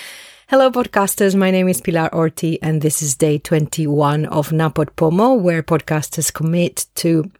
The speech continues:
publishing an episode every day. And that's what happens when you publish every day. You <laughs> end up talking about really exciting things, like, "Why doesn't my recording program pick the microphone I want it to?" At some point, it will. I'm sure it will.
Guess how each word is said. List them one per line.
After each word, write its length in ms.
publishing 420
an 160
episode 420
every 240
day. 320
And 220
that's 160
what 120
happens 420
when 80
you 80
publish 360
every 200
day. 120
You 240
<laughs> 40
end 180
up 140
talking 280
about 380
really 320
exciting 640
things, 460
like, 320
"Why 340
doesn't 340
my 220
recording 680
program 1000
pick 300
the 440
microphone 680
I 100
want 340
it 140
to?" 340
At 160
some 260
point, 680
it 220
will. 420
I'm 140
sure 500
it 180
will. 460